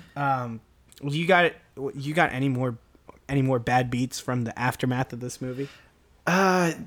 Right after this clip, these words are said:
Speaker 2: just a couple little things that I've seen from, uh, the visual dictionary that they've released. Um, uh,
Speaker 1: I don't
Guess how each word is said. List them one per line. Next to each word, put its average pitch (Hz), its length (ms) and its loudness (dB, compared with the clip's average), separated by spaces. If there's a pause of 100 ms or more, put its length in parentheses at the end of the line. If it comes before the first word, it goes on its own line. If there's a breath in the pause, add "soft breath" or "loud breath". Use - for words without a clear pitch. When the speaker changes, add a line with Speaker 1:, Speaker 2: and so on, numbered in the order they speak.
Speaker 2:
just 190 240 2
a 175 60 0
couple 185 360 4
little 147 220 4
things 120 400 -2
that 117 100 2
I've 110 180 0
seen 117 440 -2
from, 107 800 -4
uh, 104 320 -2
the 120 160 -4
visual 127 320 2
dictionary 117 540 -4
that 113 140 -10
they've 110 180 -8
released. 110 680 -6 (640 loud breath)
Um, 101 460 -4 (680)
uh, 95 340 2
Speaker 1:
I 214 100 4
don't 254 140 2